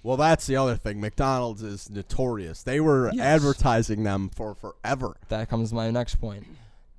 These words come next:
Speaker 2: Literally, that's when I was, when I was saying that. Every single time I go to McDonald's, they have, "Try our new snack wrap." And I'm like, "Oh, sorry, our screen's from twenty fourteen. We haven't got the guy out here yet."
Speaker 1: <laughs> Yeah.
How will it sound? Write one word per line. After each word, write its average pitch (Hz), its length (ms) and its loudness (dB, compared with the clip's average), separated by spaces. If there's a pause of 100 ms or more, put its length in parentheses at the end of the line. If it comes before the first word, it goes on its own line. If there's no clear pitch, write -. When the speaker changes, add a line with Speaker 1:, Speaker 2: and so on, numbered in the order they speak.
Speaker 2:
Literally, 156 720 4 (160)
that's 127 200 -4
when 135 100 -2
I 120 40 2
was, 120 260 -4
when 131 120 -6
I 120 40 0
was 117 120 -4
saying 123 240 -2
that. 131 280 -2 (560)
Every 127 200 -2
single 139 200 -2
time 127 160 -2
I 123 40 0
go 123 100 -2
to 117 80 -2
McDonald's, 123 640 -4 (240)
they 120 120 -4
have, 123 360 -2 (400)
"Try 196 220 0
our 233 100 -4
new 233 180 0
snack 214 400 -4
wrap." 131 240 0
And 127 60 -6
I'm 131 60 -6
like, 131 140 -2
"Oh, 135 120 4
sorry, 131 260 0
our 120 200 0
screen's 135 380 -2
from 117 120 -2
twenty 120 220 0
fourteen. 120 520 -2
We 107 80 2
haven't 110 200 -2
got 110 160 -6
the 110 60 -8
guy 107 160 -6
out 104 140 -8
here 107 140 -10
yet." 104 200 -2
Speaker 1:
<laughs> 139 140 2
Yeah. 82 260 -2